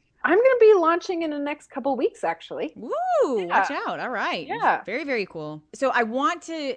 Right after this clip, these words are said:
Speaker 2: conclude this conversation by
Speaker 1: Ooh.
Speaker 2: going into our favorite five. Are you ready?
Speaker 1: Oh gosh, this is the part I've been most excited about the whole time.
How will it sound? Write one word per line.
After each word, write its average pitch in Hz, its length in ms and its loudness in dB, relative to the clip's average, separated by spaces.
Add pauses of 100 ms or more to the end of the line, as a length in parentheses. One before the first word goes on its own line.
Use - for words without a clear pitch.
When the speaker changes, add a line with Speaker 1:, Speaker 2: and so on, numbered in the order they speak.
(100)
Speaker 2:
conclude 254 520 -10
this 247 140 -6
conversation 190 680 -8
by 170 120 -4
Speaker 1:
Ooh. 196 120 -6
Speaker 2:
going 233 360 4
into 202 400 -8
our 185 640 -2 (580)
favorite 165 380 -12
five. 151 320 -12
Are 151 60 -18
you 151 120 -18
ready? 151 220 -18
Speaker 1:
Oh 226 140 6
gosh, 180 260 2
this 294 140 -2
is - 60 -18
the 185 80 -16
part 220 200 0
I've 196 140 -2
been 180 120 -4
most 254 220 0
excited 196 340 2
about 143 220 -4
the - 80 4
whole 349 180 6
time. 214 280 2